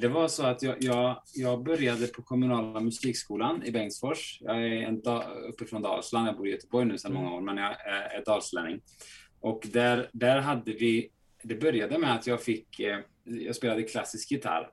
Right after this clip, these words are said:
Speaker 1: på kommunala musikskolan. Eh, i hemmet har det alltid varit musik. Min ma-, min mamma spelar piano och leder körer och så vidare. Hon har alltid varit aktiv och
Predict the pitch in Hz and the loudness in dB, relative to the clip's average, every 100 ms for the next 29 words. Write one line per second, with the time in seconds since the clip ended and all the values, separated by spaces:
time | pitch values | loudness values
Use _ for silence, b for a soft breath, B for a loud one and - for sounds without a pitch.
0 | _ - 110 117 107 - 113 107 95 95 | _ -16 -6 -2 -2 -2 -2 0 -2 -4
1 | 113 101 92 101 110 B B B - - | -4 -6 -4 -4 -4 B B B -14 -14
2 | - - - - - 135 117 113 131 139 | -16 -20 -16 -8 -2 0 2 4 4 4
3 | 139 120 113 104 - 107 101 95 - 104 | 4 2 2 0 0 -4 -4 -4 -4 -2
4 | 107 110 107 104 110 104 107 120 110 117 | -2 -2 -4 -2 -2 -2 -2 -4 -2 0
5 | 101 92 92 95 98 95 92 107 98 90 | 0 0 -2 -2 -2 -2 -4 -4 0 0
6 | 90 92 90 - 95 95 90 92 95 95 | 0 -4 -6 -8 -4 -4 -2 -4 -4 -2
7 | 92 - - 90 92 - - 95 90 90 | -2 -2 -6 -6 -6 -8 -6 -4 -2 -2
8 | 90 | -4